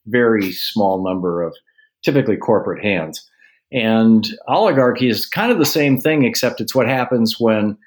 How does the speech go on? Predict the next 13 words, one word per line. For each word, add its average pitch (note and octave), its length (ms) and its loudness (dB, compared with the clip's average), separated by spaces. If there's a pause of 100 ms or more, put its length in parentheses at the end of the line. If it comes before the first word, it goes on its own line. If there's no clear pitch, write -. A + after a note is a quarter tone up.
(380)
political D3 600 4
power D#2+ 500 -4
gets A2 240 0
highly G#2+ 360 0
concentrated F#2+ 920 -4
in A2+ 160 -2
a G2+ 140 -2
small G2+ 420 0
number F#2+ 280 -2
of F2+ 100 -8
hands. F#2+ 380 -4
And B2 100 -4
typically, C#3+ 640 0